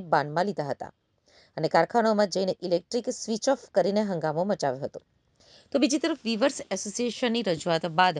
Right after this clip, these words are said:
પોલીસે વિસ્તારમાં સુરક્ષાના ભાગરૂપે પેટ્રોલિંગ શરૂ કર્યું છે, જેથી અન્ય કારખાનાઓ રાબેતા મુજબ ફરીથી શરૂ થઈ શકે અને કામગીરી સામાન્ય બને તેવી આશા વ્યક્ત કરાઈ રહી છે. કારીગરો દ્વારા કરવામાં આવેલો આ તમામ હંગામો સંબંધિત કારખાનાઓમાં લાગેલા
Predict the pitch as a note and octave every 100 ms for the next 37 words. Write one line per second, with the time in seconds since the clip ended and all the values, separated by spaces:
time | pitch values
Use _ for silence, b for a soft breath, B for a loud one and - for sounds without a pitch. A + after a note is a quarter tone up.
0 | - b b - C4 C4+ C4 G#3+ - G3+
1 | G#3+ G#3 D#3 D#3 - G#3 G#3 F#3 D3+ D#3+
2 | F3 G3+ - D#3 E3+ F#3 G#3+ - D3+ D3+
3 | - C#3+ B2 B2+ - _ _ _ b b
4 | b E3 F3+ - G3+ A#3 A3 F3+ F#3+ F#3
5 | F#3 D3+ D#3 D#3+ F#3+ G3 D#3+ F3+ - D#3+
6 | F3 F3+ D3+ C#3+ - C#3 D#3 - B3 B
7 | B B F3 - G#3+ A#3 A3+ B3 - E3
8 | E3+ F3+ E3 F#3 G#3+ D3 b b b E3
9 | - E3 E3+ A#3 G3 D#3+ - - F3+ C#3
10 | C3 A2+ - - _ _ _ b b b
11 | G3 F3 F#3 B3 B3 B3 C4 A3+ G#3+ A3
12 | - F3+ G3 G3 E3+ - G3+ A3+ A3 G3
13 | F#3 G3+ G#3 A#3+ F#3+ F3+ G3+ C#4+ - G3+
14 | D#3 E3+ F3+ F3+ E3 D3+ D#3 E3+